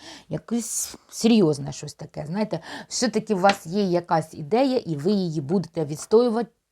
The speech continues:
добиватися, змінювати, навіть якщо трошечки і вже розумієте, що, можливо,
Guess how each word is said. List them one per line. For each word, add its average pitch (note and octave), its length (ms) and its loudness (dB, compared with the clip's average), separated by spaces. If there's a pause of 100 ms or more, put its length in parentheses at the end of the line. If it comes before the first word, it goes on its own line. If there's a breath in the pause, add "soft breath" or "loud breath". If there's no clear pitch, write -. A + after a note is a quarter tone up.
(120)
добиватися, F3 760 4
змінювати, G3 800 0 (560 loud breath)
навіть E3+ 760 -6
якщо E3+ 300 -8
трошечки - 560 -10
і D3+ 100 -2
вже D#3 360 4 (500 soft breath)
розумієте, F3+ 800 2
що, E3+ 300 -2 (320 loud breath)
можливо, F3 600 2